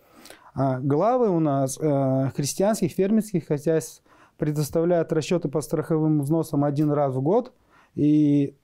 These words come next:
<clears throat> не позднее двадцать пятого января. То есть, например, за двадцать третий год, а, главы должны предоставить, э, расчет по страховым взносам до двадцать пятого января этого года,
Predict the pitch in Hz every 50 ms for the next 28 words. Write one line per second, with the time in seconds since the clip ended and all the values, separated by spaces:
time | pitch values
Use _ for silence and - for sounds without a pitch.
0 | _ - - 196 147 147 165 160 - 165 147 143 170 202 226 208 151 139 131 -
1 | - - 156 170 - 165 147 139 131 131 139 139 143 143 139 117 104 - - _
2 | _ - _ - 160 160 156 - 165 151 139 165 165 175 185 170 156 139 135 151
3 | 143 143 151 165 165 160 - 139 - 160 165 160 - - 143 139 151 196 247 247
4 | - - - - - - - _ - 139 139 135 151 165 165 151 143 135 127 127
5 | 123 123 - _ _ 143 147 156 151 143 143 170 185 170 143 127 - - 135 139
6 | 135 139 131 - - 180 160 147 135 127 127 127 - - 139 135 127 127 127 123
7 | 123 127 123 - 151 139 147 147 139 - 165 131 - - 139 - - 143 135 -
8 | - 151 139 139 131 127 127 156 202 262 254 - 170 135 - _ _ _ _ _
9 | _ - 131 151 165 143 131 127 143 143 139 156 139 - 165 156 147 147 147 127
10 | 127 135 127 131 131 131 139 156 190 220 226 196 139 139 156 - 165 151 151 147
11 | 143 131 123 120 117 113 107